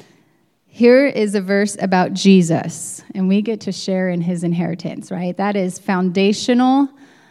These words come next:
Christian gospel,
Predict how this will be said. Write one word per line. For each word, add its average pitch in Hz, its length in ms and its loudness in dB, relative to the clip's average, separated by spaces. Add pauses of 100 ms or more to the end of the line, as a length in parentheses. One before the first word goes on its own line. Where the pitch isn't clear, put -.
(540)
Christian 240 800 0
gospel, 185 840 0